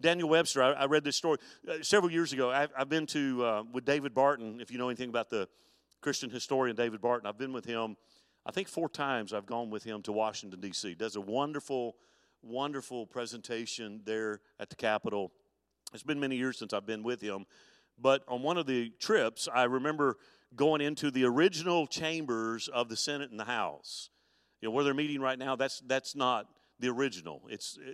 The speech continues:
the, they still have it there. You can tour it. And as we go,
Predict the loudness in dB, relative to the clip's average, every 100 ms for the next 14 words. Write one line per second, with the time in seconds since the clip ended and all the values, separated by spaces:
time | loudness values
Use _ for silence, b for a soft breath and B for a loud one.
0 | -10 -6 -4 0 2 2 2 2 2 0
1 | -2 -2 0 -2 -4 b b b -6 -4
2 | 0 4 4 4 0 -6 -20 b b b
3 | b b -2 0 0 -4 2 2 4 0
4 | 0